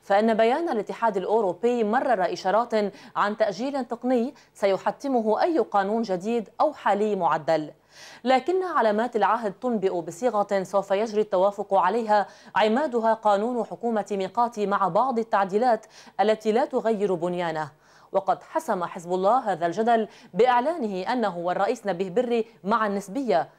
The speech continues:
فيما لا يترك الرئيس سعد الحريري مناسبة إلا ويؤكد فيها عمق الانسجام مع الرئيس ميشيل عون.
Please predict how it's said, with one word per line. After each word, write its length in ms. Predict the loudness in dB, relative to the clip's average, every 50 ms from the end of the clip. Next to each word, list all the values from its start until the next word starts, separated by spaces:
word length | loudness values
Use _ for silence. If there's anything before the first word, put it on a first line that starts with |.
| _ _ _ _
فيما 420 | _ -2 0 2 2 2 0 0 -2 0
لا 180 | 2 2 4
يترك 380 | 4 2 0 -4 -6 -6 -2 -2
الرئيس 380 | 0 0 0 0 0 -4 -2
سعد 200 | 0 0 0 0
الحريري 500 | -2 -4 -2 -2 -2 0 0 0 0 -2
مناسبة 640 | -2 -2 -2 -4 -4 -4 -4 -4 0 2 0 0 0 -4 -12 -20 _ _
إلا 240 | 2 2 4 4 4
ويؤكد 500 | 4 2 2 0 -2 -2 -2 -2 -4 -4
فيها 400 | -4 -4 -6 -8 -4 0 2 4
عمق 360 | 4 4 2 0 -4 -2 -2
الانسجام 680 | 0 0 0 -4 -8 -8 -6 -4 -2 -2 -2 -2 0 0
مع 140 | 0 0
الرئيس 360 | 0 0 -2 -4 -6 -8 -8 -10
ميشيل 260 | -12 -6 -2 -2 0
عون. 220 | 0 0 -2 -4